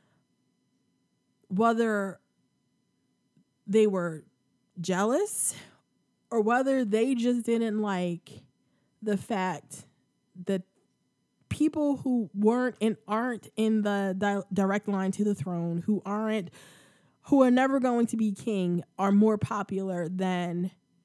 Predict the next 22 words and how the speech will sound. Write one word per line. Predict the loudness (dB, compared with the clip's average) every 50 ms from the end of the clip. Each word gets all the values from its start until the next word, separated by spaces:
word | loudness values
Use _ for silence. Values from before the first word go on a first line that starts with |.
| _ _ _ _ _ _ _ _ _ _ _
people | -4 -2 -2 0 0 0
who | 2 4 4
are | 2 2 0 _
higher | -16 -12 -6 -4 -2 -2 -2 -2 -2 -2
up | -2 -4 -6 -4 -2
in | 0 2 2
the | 2 2
line | 0 0 2 0 0
of | 0
succession | -2 -6 -4 -4 -6 -6 -4 -4 -2 -2
than | -2 -4
them | -6 -8 -10 -10 -10 -10
and | -10 -8 -4 0 0 2 2 0
who | 0 0 0 2 0 0
sh-, | -4 -8 -12 -14 -16 _ -14 -14 -14 -14 _ _ _ _ _ _ -20 -20 -20 -20 _ -4
who | 0 0 2 2 2 0
they | 2 2 2 0 0 -2
think | -2 -4 -2 -2 -2 -2 -4
should | -8 -6 -4 -2 0 0 0
be | 0 -2 -2
more | -2 -2 -4 -6
popular. | -8 -8 -10 -10 -10 -12 -16 -14 -14 -16